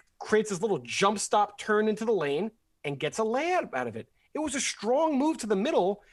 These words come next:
and that was, that was it to me. But once we got that bucket, that was enough breathing room. Saint John's was done. But if they don't score in that possession and Saint John's comes back down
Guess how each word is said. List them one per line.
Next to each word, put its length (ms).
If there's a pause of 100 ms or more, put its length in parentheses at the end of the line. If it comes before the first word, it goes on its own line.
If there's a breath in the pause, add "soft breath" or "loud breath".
(200 soft breath)
and 180
that 120
was, 220
that 140
was 120
it 120
to 80
me. 280
But 80
once 200
we 80
got 220
that 180
bucket, 360 (320 loud breath)
that 180
was 80
enough 260
breathing 360
room. 200
Saint 240
John's 280
was 120
done. 360 (260 soft breath)
But 80
if 80
they 80
don't 160
score 240
in 80
that 160
possession 460
and 80
Saint 200
John's 280
comes 200
back 260
down 340